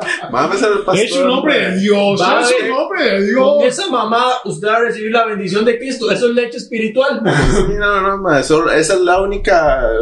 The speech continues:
Speaker 1: el único contacto con sexo que usted puede tener. Si no era el pastor, ma, usted no puede culiar, ma. Pero, este, sí, mae, yo siento que yo le hice ahí como, como daño a la gente, entonces, suena como súper chancletudo, súper ahí, pero sí,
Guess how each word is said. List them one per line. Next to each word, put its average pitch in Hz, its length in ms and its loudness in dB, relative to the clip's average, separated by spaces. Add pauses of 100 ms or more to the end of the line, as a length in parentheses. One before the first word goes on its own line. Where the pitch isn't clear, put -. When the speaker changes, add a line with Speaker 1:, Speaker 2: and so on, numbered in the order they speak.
(200)
Speaker 1:
el 135 100 0
único 170 320 2
contacto 165 540 -2
con 143 160 -2
sexo 170 400 -2
que 175 80 0
usted 165 220 -4
puede 180 160 -2
tener. 196 340 -4
Si 180 100 -2
no 139 140 0
era 165 160 2
el 185 80 -6
pastor, 202 460 -4
ma, 160 100 -4
usted 143 160 -8
no 135 80 -6
puede 147 240 0
culiar, 101 480 -2
ma. 80 180 -10 (1000)
Pero, 208 540 2
este, 151 880 0 (440)
sí, 220 200 -2
mae, 151 240 2
yo 143 60 0
siento - 240 -8
que 156 120 2
yo 151 140 2
le 180 140 4
hice 185 180 -2
ahí 185 180 0
como, 113 540 -4
como 101 380 -8
daño 147 300 0
a 160 40 -4
la 143 80 0
gente, 160 320 -2
entonces, 127 680 -2 (180)
suena 190 300 0
como 156 180 0
súper 135 320 -2
chancletudo, 135 840 2
súper 117 320 -4
ahí, 175 400 2
pero 98 340 0
sí, 120 680 -6